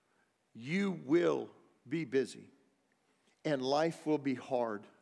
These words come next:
For most of us, there will be spouses and children. There'll be parents and in-laws. There'll be work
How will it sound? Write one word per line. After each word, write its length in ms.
For 120
most 380
of 120
us, 240
there 160
will 100
be 140
spouses 880
and 120
children. 540
There'll 140
be 160
parents 580
and 160
in-laws. 680
There'll 160
be 160
work 420